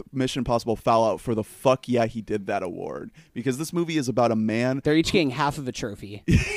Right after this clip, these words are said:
Speaker 1: <laughs> a man who climbed a thirty, uh, two hundred foot vertical rock face without a rope.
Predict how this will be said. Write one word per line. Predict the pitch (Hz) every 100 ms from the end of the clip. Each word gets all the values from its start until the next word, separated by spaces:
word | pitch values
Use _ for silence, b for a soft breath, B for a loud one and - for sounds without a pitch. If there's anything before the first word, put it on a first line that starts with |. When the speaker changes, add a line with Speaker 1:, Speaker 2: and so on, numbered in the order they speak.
| 403
Speaker 1:
<laughs> | - - - - -
a | 147
man | 143 147 190 -
who | 190
climbed | - 143 135 135 123 117 - b b b -
a | 123
thirty, | 117 - - 151 165 180 202 202 - -
uh, | 135 127 120 98 -
two | 160 160
hundred | 151 - 135 139 135 135
foot | - - - 127 120 - _ _ -
vertical | 110 123 127 - 120
rock | 101 101 113 120
face | - 123 127 -
without | 113 104 104 107 113 110
a |
rope. | 104 104 101 - -